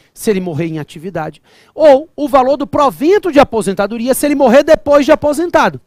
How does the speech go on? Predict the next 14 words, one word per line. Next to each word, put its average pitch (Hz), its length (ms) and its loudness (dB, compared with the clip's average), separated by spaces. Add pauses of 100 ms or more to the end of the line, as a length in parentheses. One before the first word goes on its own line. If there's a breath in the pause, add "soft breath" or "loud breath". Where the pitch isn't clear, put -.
(240 soft breath)
Então, 226 320 -2 (320 soft breath)
quando 302 220 0
eu 285 100 4
for 370 220 -4
analisar 254 720 0 (120)
o 220 140 -12
cálculo 220 400 -2
dessa 190 260 -2
pensão 170 320 -10
por 240 200 -12
morte, 202 420 -8 (720)
eu 208 80 -2
vou 202 140 -4
verificar. 226 520 -4